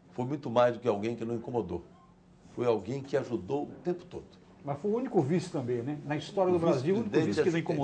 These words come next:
Speaker 2: incomodou
Speaker 1: mas
Speaker 2: foi ele.
Speaker 1: foi exemplar.
Speaker 2: Foi.
Speaker 1: Ele era um homem que chegava, era capaz de ler um livro e assinalar o que era recomendável que o presidente lesse. Lia um artigo em revistas internacionais ou local e levava para o presidente. Ele leva, ele era um homem que alimentava o presidente.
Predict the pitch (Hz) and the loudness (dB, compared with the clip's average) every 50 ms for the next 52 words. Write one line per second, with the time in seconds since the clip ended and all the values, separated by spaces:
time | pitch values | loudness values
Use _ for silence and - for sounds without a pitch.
0 | 147 160 170 120 131 135 120 104 - 190 208 202 202 - 180 175 156 - 165 - | 4 4 6 4 4 2 2 2 8 10 10 10 10 8 6 6 6 4 -4 -4
1 | 113 - 110 92 - - - - - - - - - - 151 123 90 - 143 165 | -2 -2 -2 -2 -2 -8 -14 -18 -20 -20 -20 -20 -10 -6 -6 -4 -2 2 2 4
2 | 180 185 185 175 170 175 190 196 190 185 185 - 160 - 175 143 151 147 143 139 | 6 6 6 8 8 6 6 4 2 -2 -2 -4 -2 -2 6 8 8 8 8 6
3 | 131 127 127 123 - 147 147 135 143 143 151 147 139 131 127 160 196 - - 196 | 4 4 2 6 6 6 6 6 4 2 2 2 2 0 0 0 0 0 -2 -4
4 | 202 - - - - - - - - - - - - - - 170 180 - - 156 | -6 -6 -8 -12 -14 -16 -18 -18 -18 -20 -20 -20 -20 -10 -6 -6 -6 -4 -4 2
5 | 151 139 120 127 139 156 160 156 143 - - - 165 156 143 135 135 135 - 131 | 4 4 6 6 4 4 4 2 -2 -6 -2 0 2 2 2 0 -2 -4 -6 -4
6 | 120 113 110 123 120 110 - - 113 104 113 110 101 85 82 - - - - - | -4 -2 -2 -2 -4 -4 -8 -10 -6 -6 -6 -6 -6 -8 -10 -10 -12 -16 -18 -18
7 | - - - - - - - - - 131 156 165 151 135 127 104 101 - - - | -20 -20 -20 -20 -20 -20 -20 -12 0 4 6 6 8 8 4 2 2 -2 -6 -4
8 | 165 185 175 139 131 113 110 113 113 123 123 - - - 110 110 107 95 - 101 | -2 -2 -2 -2 -2 0 0 0 -2 -4 -10 -10 -4 -2 0 0 0 0 -2 -2
9 | 98 123 156 160 143 120 120 113 101 - - - 175 180 - - - - - 131 | 2 2 2 2 2 2 0 0 0 0 0 -2 -4 -4 -4 -14 -20 -6 -2 0
10 | 120 110 101 135 131 - 110 101 85 82 - - - - - - - - - - | 0 2 2 2 0 0 -4 -10 -10 -10 -14 -14 -14 -18 -20 -20 -20 -20 -20 -20
11 | - - - 214 156 165 156 143 123 101 - - - 147 147 160 156 156 170 180 | -20 -2 4 4 4 6 6 6 4 4 0 -2 0 2 4 4 4 4 4 2
12 | 180 180 - 160 - - - - 139 160 170 175 170 160 135 120 113 - 165 165 | 2 0 -2 -6 -10 -10 -4 -2 0 0 2 2 2 2 2 0 2 4 4 4
13 | 147 120 113 - 104 95 90 - 90 82 - - | 4 -2 -10 -10 -12 -14 -12 -12 -14 -14 -14 -20